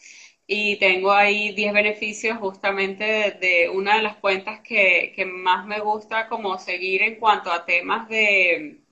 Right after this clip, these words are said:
ya más científicos, ¿no? O sea, ya cuáles son temas, eh, que son estudios realizados, que ya son estudios científicos que,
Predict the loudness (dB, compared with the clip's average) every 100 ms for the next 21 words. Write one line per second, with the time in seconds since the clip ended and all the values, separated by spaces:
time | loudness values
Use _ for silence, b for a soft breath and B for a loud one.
0 | b b b _ -20 _ 2 4 4 2
1 | -2 0 0 0 0 -2 -4 0 0 0
2 | -2 0 2 0 -2 0 0 0 -4 -6
3 | 0 2 2 4 6 6 4 2 -8 -2
4 | 0 4 4 4 4 -2 -10 _ _ _
5 | _ _ _ _ _ _ _ -2 -2 0
6 | 0 0 -2 -4 -6 -4 -4 -4 -8 -16
7 | -20 -20 -12 -6 -6 -6 -6 -2 0 2
8 | 0 0 -4 2 6 8 8 6 4 0
9 | 0 -2 -4 0 0 0 0 2 4 2
10 | -4 -6 -4 -4 -4 -4 -4 -2 -4 -6
11 | -8 -6 -6 -6 -6 -6 -2 2 2 2